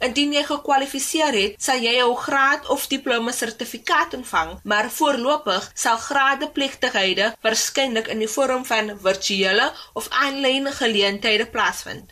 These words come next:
In sommige gevalle is plegtighede heeltemal gekanselleer. Ons weet dat grade plegtighede belangrike persoonlike geleenthede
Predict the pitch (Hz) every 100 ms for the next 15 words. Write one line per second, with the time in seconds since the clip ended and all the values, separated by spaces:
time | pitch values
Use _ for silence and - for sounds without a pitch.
0 | - 226 302 294 339 339 339 285 240 233
1 | 269 - - - - 277 285 - 269 247
2 | 208 196 208 208 185 180 202 220 190 143
3 | - 202 - 160 - 165 170 156 - -
4 | - _ - 269 277 269 302 220 262 262
5 | - 269 254 254 269 262 254 - 226 208
6 | 208 220 233 226 214 208 214 254 269 311
7 | 285 285 - 277 269 277 269 269 220 196
8 | 202 226 175 175